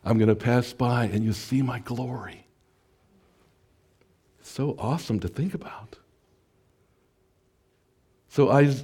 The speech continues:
Isaiah does not further describe how the Lord looked, probably because he either couldn't take it in, he couldn't find the words, or he wasn't even allowed to see more than what he saw.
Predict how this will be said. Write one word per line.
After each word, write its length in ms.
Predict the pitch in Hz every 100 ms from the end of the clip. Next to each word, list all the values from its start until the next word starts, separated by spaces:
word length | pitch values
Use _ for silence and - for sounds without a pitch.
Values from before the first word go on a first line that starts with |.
| -
Isaiah 460 | 131 120 135 175
does 220 | 135 123 131
not 180 | 147
further 260 | 143 151 151
describe 540 | 127 123 - 151 165
how 140 | 127 127
the 100 | 127
Lord 260 | 143 139
looked, 440 | 135 180 185 - - _ _ _ _ _ _ _ _ _ _ _ _ _ _ _ _
probably 300 | 135 160 156
because 400 | 135 139 139 139
he 400 | 139 135 131 - - -
either 240 | - 135 127
couldn't 320 | - 160 160
take 260 | - 139 135
it 80 |
in, 240 | 127 165 185
he 80 | 147
couldn't 240 | 160 156
find 260 | 143 135 120
the 80 |
words, 600 | 110 123 156 170 170 - - - - -
or 140 | 131
he 60 | 123
wasn't 320 | 139 139 139
even 180 | 135 120
allowed 500 | 110 110 131 165 160
to 100 | 147
see 540 | - 156 156 156 151
more 340 | 135 117 135 139
than 340 | 139 135 127
what 180 | 123 120
he 120 | 127
saw. 440 | - 117 123 139